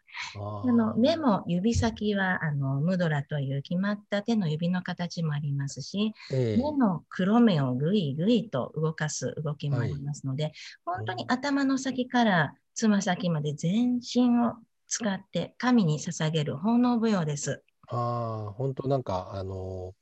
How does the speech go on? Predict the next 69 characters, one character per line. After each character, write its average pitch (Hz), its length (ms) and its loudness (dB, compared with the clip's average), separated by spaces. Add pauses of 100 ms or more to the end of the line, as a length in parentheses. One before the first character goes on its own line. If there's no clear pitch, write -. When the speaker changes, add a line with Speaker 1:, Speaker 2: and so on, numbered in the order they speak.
(140)
Speaker 1:
神 151 200 0
様 104 360 0
相 101 160 -2
手 113 120 -2
だ 101 140 -2
か 98 80 -4
ら、 87 300 -6 (600)
全 135 160 2
身 139 480 0
集 135 320 0
中 139 160 2
さ 127 160 2
せ 120 140 2
て 120 160 2
る 120 80 4
っ 117 40 0 (160)
て 95 60 -6
い 85 140 -4
う、 82 120 -16 (500)
そ - 200 -2
ん 127 40 4
な 123 100 4
感 117 160 2
じ 117 80 2
で 110 100 6
す - 140 -10
ね。 92 440 0 (440)
Speaker 2:
そ 247 220 4
う 233 40 4
で 160 120 4
す 104 100 0
ね。 180 240 0
Speaker 1:
あ 185 60 0
の、 - 20 4
Speaker 2:
は 170 60 2
い。 - 100 -6
も 170 200 2
う 151 40 0
Speaker 1:
や 117 60 0
っ - 20 0 (100)
ぱ 131 100 4
り、 123 100 8
Speaker 2:
視 98 200 -2
線 247 120 2
集 233 60 2
中 - 0 -
状 127 100 -2
態。 127 100 6
Speaker 1:
も 107 80 6
う - 40 -4
ク - 100 -2
タ 143 100 10
ク - 80 2
タ 147 140 10
に 135 40 6
な 139 80 8
る 117 80 6
っ - 40 2
て 101 100 -2
感 95 140 -2
じ 87 80 -6
で 90 60 -6
す - 80 -12
か？ - 120 -12 (800)
Speaker 2:
そ 359 300 0
う - 20 2
で 208 140 2
す 175 120 -4
ね。 214 320 0